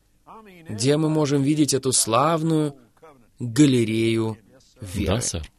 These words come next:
Speaker 1: И в этой главе упоминаются все выдающиеся личности из Ветхого Завета.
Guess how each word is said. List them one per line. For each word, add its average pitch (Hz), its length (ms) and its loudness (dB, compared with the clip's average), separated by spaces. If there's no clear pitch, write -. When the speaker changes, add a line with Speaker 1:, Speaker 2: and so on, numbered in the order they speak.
Speaker 1:
И - 100 -8
в - 60 -4
этой 277 220 -2
главе 214 300 0
упоминаются 202 720 -2
все 202 340 2
выдающиеся 165 920 0
личности 123 720 -2
из 214 260 2
Ветхого 147 440 0
Завета. 120 460 -2